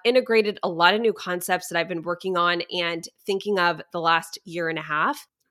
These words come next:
So if you are interested in taking that, and if you're needing some help to stop impulse shopping,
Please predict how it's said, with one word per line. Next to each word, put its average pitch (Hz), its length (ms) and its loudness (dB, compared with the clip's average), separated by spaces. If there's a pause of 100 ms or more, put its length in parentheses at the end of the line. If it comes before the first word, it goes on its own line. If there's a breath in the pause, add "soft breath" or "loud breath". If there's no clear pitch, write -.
(160)
So 214 140 -2
if 190 160 -2
you 185 100 -2
are 175 160 0
interested 349 420 -2
in 359 120 0
taking 226 340 -4
that, 170 380 0
and 190 100 -2
if 175 140 -8
you're 180 80 -4
needing 175 400 -2
some 277 180 -6
help 233 460 2 (240)
to 185 100 -6
stop 180 400 -2
impulse 254 340 -4
shopping, 151 600 -4